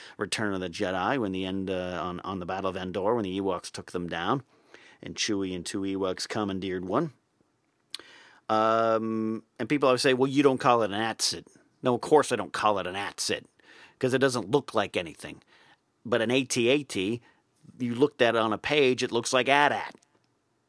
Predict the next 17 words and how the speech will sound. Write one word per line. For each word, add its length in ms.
And 100
then 120
I 80
always 240
go, 180
would 180
tell 220
people, 420
"Look, 360
m-, 240
it 120
is 140
a 60
generational 800
thing." 220
We 160
were 220